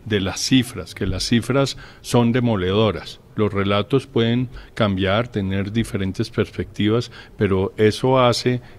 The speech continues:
que Colombia deba empezar a, a pronunciarse alrededor de esto y que nosotros como ciudadanos emprendamos un camino hacia la no violencia, un camino hacia el respeto por el otro, hacia la comunicación,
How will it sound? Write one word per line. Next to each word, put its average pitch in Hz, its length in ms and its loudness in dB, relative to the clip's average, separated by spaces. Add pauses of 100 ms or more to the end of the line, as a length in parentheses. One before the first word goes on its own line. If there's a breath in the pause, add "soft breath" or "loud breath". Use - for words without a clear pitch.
que 104 120 -2
Colombia 101 540 2
deba 113 300 4
empezar 98 520 -2
a, 104 360 -2
a 101 140 -4
pronunciarse 98 720 -2
alrededor 98 420 -4
de 104 120 0
esto - 240 -10 (280 loud breath)
y 110 80 -4
que 113 140 0
nosotros 110 520 0
como 120 240 0
ciudadanos 98 720 -2 (200 loud breath)
emprendamos 98 800 0
un 117 120 4
camino 117 640 4 (240 loud breath)
hacia 90 560 -2
la 90 180 -4
no 101 200 0
violencia, 110 640 0 (140)
un 101 140 0
camino 110 420 0
hacia 107 220 -2
el 92 80 -2
respeto 101 640 -2
por 107 200 -2
el 95 120 -4
otro, 110 380 -4 (280 loud breath)
hacia 101 340 -2
la 92 160 0
comunicación, 101 1000 -2